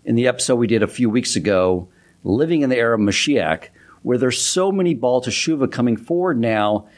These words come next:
And unlike in previous generations, where that was forced through external factors of pogroms and the Holocaust and all these things that caused Jews to go back to their communities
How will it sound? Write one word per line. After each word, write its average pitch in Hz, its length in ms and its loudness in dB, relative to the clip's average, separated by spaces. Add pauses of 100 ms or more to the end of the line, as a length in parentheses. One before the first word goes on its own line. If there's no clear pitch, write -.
(100)
And 127 240 -2
unlike 220 800 -2 (240)
in 123 140 2
previous 185 560 0
generations, 82 840 0 (400)
where 143 540 0 (280)
that 143 260 0
was 147 220 0
forced - 640 -2 (180)
through 151 200 2
external 180 480 0
factors 123 720 0
of - 120 -2
pogroms 113 760 0
and 90 120 0
the 95 80 4
Holocaust 120 680 0
and 131 60 -2
all 196 200 2
these 240 240 0
things 196 240 0
that 151 140 0
caused 156 260 0
Jews 160 300 0
to 135 100 -2
go 156 180 2
back 143 280 0
to 135 80 2
their 113 100 2
communities 117 720 0